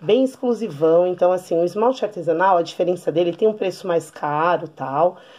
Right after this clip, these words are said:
mas ele é um esmalte exclusivo, você tem uma certa exclusividade em ter esse esmalte,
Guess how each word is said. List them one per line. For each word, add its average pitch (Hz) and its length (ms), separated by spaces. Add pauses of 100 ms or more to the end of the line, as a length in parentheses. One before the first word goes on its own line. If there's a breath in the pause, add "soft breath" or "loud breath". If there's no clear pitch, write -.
(160 loud breath)
mas 208 200
ele 220 100
é 220 40
um 220 40
esmalte 202 460
exclusivo, 190 840
você 175 180
tem 185 140
uma 175 140
certa 180 220
exclusividade 170 720
em 156 60
ter 151 140
esse 147 240
esmalte, 156 760